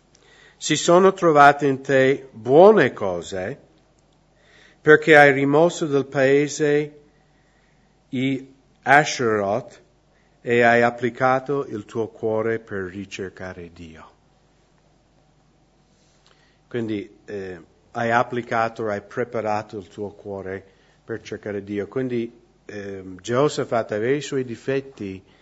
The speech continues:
però una cosa che lui ha fatto nel preparare il suo cuore per ricercare Dio era di rimuovere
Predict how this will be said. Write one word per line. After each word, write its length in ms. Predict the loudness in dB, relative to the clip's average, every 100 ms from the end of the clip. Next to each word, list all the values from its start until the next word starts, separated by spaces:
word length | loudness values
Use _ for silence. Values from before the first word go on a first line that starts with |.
| _ -20 -20 -20 -20 -20 _ _
però 400 | 6 8 8 6
una 280 | 6 6
cosa 380 | 6 4 4 2
che 180 | 0 2
lui 260 | 2 4 2
ha 100 | 2
fatto 960 | 0 2 2 2 0 2 0 -4 -20 -8
nel 300 | 0 0 0
preparare 640 | 2 2 2 2 2 4
il 80 | 2
suo 280 | 0 -2 -2
cuore 380 | 0 2 2 0
per 220 | -2 -4
ricercare 840 | -2 -6 -6 -6 -4 -4 -4 -6
Dio 480 | -10 -8 -6 -6 -10 -20 -20 -4
era 300 | 4 4 4
di 440 | 2 0 0 -6 -20 _ _ _
rimuovere 1040 | 0 2 6 6 6 6 4 4 2 0